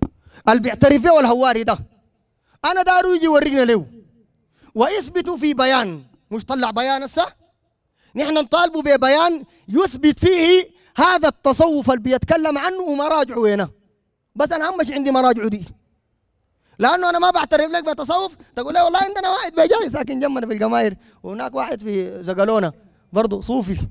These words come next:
ديل عقلاء التصوف، أنا ما <laughs> بعترف بهم ديل. شوفوا شغلاتهم ديل.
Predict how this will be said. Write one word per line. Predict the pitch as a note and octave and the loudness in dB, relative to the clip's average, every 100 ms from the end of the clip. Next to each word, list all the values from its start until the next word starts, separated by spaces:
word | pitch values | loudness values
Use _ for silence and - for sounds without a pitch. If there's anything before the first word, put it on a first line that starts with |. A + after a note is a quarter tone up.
| - | 0
ديل | A#3 D4 | 2 4
عقلاء | C4 C4+ D4 | 2 2 2
التصوف، | C#4+ A#3+ C4 A#3+ | 2 2 2 2
أنا | D4 E4+ | 2 2
ما | F4+ - | 2 0
<laughs> | |
بعترف | D#4 - C#4+ C4+ | -2 2 0 2
بهم | C4+ B3+ | 0 2
ديل. | A#3 G#3 - _ _ _ _ _ _ _ - | 0 -2 -6 _ _ _ _ _ _ _ -8
شوفوا | D#4 | -2
شغلاتهم | D#4+ D4 D#4 D#4 C#4+ | 0 2 2 2 2
ديل. | B3+ | 2